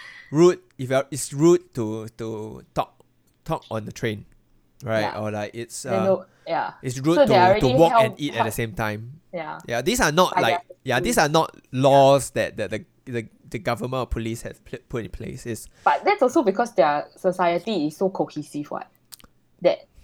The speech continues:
Speaker 2: what's that? Individualistic versus what?
Speaker 1: Uh,
Speaker 2: What's that? The two,
Speaker 1: individualis-,
Speaker 2: the
Speaker 1: co-,
Speaker 2: dichotomy.
Speaker 1: and go-, go-,
Speaker 2: I, I get what I mean lah.
Speaker 1: yeah, government-y? <laughs> Community-y?
Speaker 2: No.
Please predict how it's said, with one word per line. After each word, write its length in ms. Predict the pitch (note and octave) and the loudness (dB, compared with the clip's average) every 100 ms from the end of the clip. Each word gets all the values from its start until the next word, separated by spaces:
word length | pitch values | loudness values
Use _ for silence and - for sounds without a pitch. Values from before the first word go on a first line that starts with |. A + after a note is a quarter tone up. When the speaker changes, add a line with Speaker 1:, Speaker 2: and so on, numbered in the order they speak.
| _ | _
Speaker 2:
what's 160 | C4+ - | -8 -4
that? 200 | F#3 - | -4 -2
Individualistic 720 | G3+ G#3+ G#3+ G#3+ G#3+ A3 A#3+ | 0 0 2 2 0 0 -2
versus 340 | F#3 F3+ G3 F#3+ | -2 -2 -6 -4
what? 160 | F#3 - _ _ - | -6 -6 _ _ -8
Speaker 1:
Uh, 720 | A2 G2+ G2+ G2+ G#2 G#2 G#2 G#2 | -4 -4 -4 -6 -6 -8 -10 -12
Speaker 2:
What's 40 | |
that? 120 | - B2+ _ - | -14 -18 _ -16
The 80 | F3 | -6
two, 380 | G3 F#3 F3+ - _ D3+ | 2 2 0 -8 _ -16
Speaker 1:
individualis-, 580 | C3+ C3 C3+ C3+ - _ _ | -14 -10 -10 -10 -14 _ _
Speaker 2:
the 80 | - _ | -20 _
Speaker 1:
co-, 120 | - D#3+ | -10 -2
Speaker 2:
dichotomy. 600 | D3+ - F3 F3+ F3+ F#3 _ _ _ | -2 -2 -6 -4 -4 -8 _ _ _
Speaker 1:
and 420 | C3+ B2 B2 A#2+ - _ | -8 -8 -8 -12 -18 _
go-, 100 | - - D#3 | -14 -14 -12
go-, 100 | B2+ | 0
Speaker 2:
I, 100 | F3+ F3+ | 4 6
I 40 | |
get 160 | F3 F3+ | 6 4
what 100 | D#3+ | 4
I 40 | |
mean 180 | D3+ C#3+ | 0 -10
lah. 120 | C#3 - | -14 -14
Speaker 1:
yeah, 260 | C3+ A2 B2+ - | -14 -14 -14 -6
government-y? 840 | A#2+ C#3+ C#3 C#3 C#3 E3 C#4 D#4+ - - | -2 -2 -2 -4 -4 -8 -10 -16 -14 -10
<laughs> 300 | - F#4 _ | -8 -8 _
Community-y? 580 | - B2 D#3+ A3+ F5+ G#5+ B4+ | -10 -6 0 6 8 8 8
Speaker 2:
No. 460 | F#3+ F#3 E4+ D#4 | 6 2 -2 -6